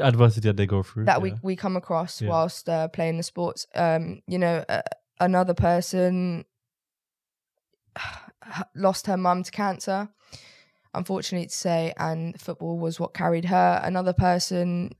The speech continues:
Speaker 2: lost their dad, um, for another reason, and football allowed them to, to kind of channel themselves and progress through life. So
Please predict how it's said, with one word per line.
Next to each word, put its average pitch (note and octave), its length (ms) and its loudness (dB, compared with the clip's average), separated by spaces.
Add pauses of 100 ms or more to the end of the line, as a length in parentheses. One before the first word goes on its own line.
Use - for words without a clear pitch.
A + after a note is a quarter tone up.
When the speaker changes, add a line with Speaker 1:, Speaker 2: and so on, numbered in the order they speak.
(400)
Speaker 2:
lost - 260 -2
their F3 140 0
dad, G3 440 2 (480)
um, F3+ 320 -4
for F#3 180 -4
another F#3 280 -2
reason, F#3 460 -4
and E3+ 440 -8
football F#3 320 -2
allowed F3 280 0
them F#3 240 -2
to, F3 420 0
to - 120 -16
kind F3+ 220 -2
of F3 80 -10
channel F3 540 -2 (720)
themselves F3+ 640 2
and F3 140 0
progress F3 360 0
through - 180 -4
life. F3+ 320 -2
So F#3 400 6